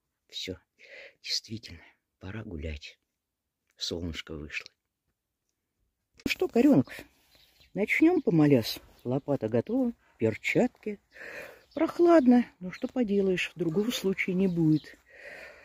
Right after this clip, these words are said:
В первую очередь мне ужасно хочется пересадить вот этот разросшийся синий ирис. Очень красивый, хотя и не совсем крупные цветки. Ника в свое время мне подарила. И несколько кустиков у меня растет по участку, но этот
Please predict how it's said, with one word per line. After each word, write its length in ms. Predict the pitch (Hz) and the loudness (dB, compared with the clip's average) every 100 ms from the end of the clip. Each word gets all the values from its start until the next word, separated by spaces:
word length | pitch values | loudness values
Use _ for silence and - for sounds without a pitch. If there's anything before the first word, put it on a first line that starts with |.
| _ | _
В 20 | - | 2
первую 500 | 240 320 311 302 294 | 6 8 8 8 8
очередь 340 | 294 - - | 4 2 -6
мне 100 | 180 | -8
ужасно 380 | 175 226 - 202 | -6 -6 -6 -10
хочется 340 | - 196 - - | -12 -14 -14 -10
пересадить 640 | 185 180 - 180 254 - | -6 -4 -2 2 2 2
вот 140 | 180 | -4
этот 320 | 202 147 - - _ _ _ _ _ | -4 -6 -14 -20 _ _ _ _ _
разросшийся 960 | 147 170 190 165 196 262 - 208 - 190 | -8 -4 -2 0 4 4 2 -4 -2 -4
синий 440 | - 202 208 - | -2 2 4 4
ирис. 460 | 196 175 147 - - - - | 0 2 2 0 -6 -10 -12
Очень 340 | 262 - 147 | -10 -4 -2
красивый, 540 | 151 156 - 285 247 | -2 -2 -2 -2 -2
хотя 260 | 156 165 170 | -2 -4 -2
и 80 | 160 | 0
не 100 | 156 | 0
совсем 380 | - - 165 151 | -2 -4 -4 -2
крупные 380 | 180 - 151 | -4 0 0
цветки. 640 | 143 - 160 - 247 311 262 _ _ _ _ _ | 0 -2 -2 2 8 8 6 _ _ _ _ _
Ника 240 | 165 - - | -2 0 -2
в 20 | |
свое 220 | - 160 | -4 -2
время 240 | 165 160 156 | 0 2 4
мне 120 | 151 | 2
подарила. 520 | 147 160 170 170 151 - _ - - - - _ | 2 2 4 4 2 -2 _ -20 -20 -20 -20 _
И 80 | 151 | 0
несколько 320 | 185 254 - | 6 6 4
кустиков 480 | - 262 277 - - | -2 0 0 -4 -6
у 40 | 214 | -2
меня 160 | 202 | 0
растет 420 | 202 208 - 208 - | 2 0 0 -2 0
по 60 | |
участку, 560 | 202 - 202 180 - 131 | -2 0 2 2 0 0
но 280 | 123 127 156 | 2 4 4
этот 540 | 208 226 110 - _ | 4 2 -2 -6 _